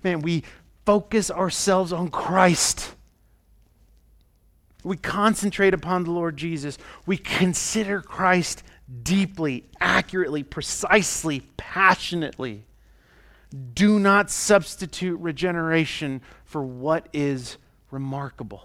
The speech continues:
And so as we close, Christian, what do you add to the gospel? What is your and?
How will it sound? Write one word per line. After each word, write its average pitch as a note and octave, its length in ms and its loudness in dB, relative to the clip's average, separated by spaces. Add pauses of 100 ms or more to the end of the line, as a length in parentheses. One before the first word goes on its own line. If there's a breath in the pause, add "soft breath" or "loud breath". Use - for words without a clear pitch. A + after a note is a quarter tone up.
(1300)
And C#3+ 120 -10
so D#3 160 -2
as D#3+ 160 0
we E3+ 80 -8
close, F3+ 580 -2
Christian, E3+ 560 -4 (320 loud breath)
what G#3 320 -4
do F#3+ 140 -6
you E3 440 -6
add C#3+ 500 0 (440)
to D#3+ 100 -8
the C3+ 120 -8
gospel? - 640 -6 (2250)
What G#3+ 360 0
is G3+ 320 4
your E3+ 400 2 (480)
and? C#3 520 -6